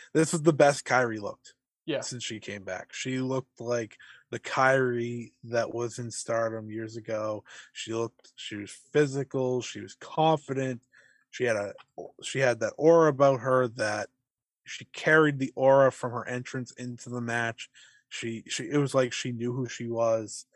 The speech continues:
Speaker 1: Uh, her and Saya worked great together. Yeah, they're gonna be, they're gonna be excellent. And the second match was a little more comedic, obviously, 'cause you have Iida, and they, Iida's doing, like, the muscle thing and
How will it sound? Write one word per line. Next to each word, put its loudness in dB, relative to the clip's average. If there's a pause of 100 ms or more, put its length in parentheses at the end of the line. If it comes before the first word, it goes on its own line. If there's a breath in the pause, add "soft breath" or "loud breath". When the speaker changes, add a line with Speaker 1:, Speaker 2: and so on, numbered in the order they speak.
(360 soft breath)
Speaker 1:
Uh, 0
her 0
and -4
Saya 0
worked -6
great -8
together. -8 (680)
Yeah, -10
they're -10
gonna -12
be, -18 (280)
they're -8
gonna -12
be -10
excellent. -10
And 0
the 2
second 4
match 0
was -4
a -4
little 2
more 0 (100)
comedic, -4
obviously, -2
'cause -20
you -10
have -14
Iida, -4
and -10
they, -12 (380 loud breath)
Iida's -6
doing, -10
like, -16 (100)
the -10
muscle -4
thing -8
and -18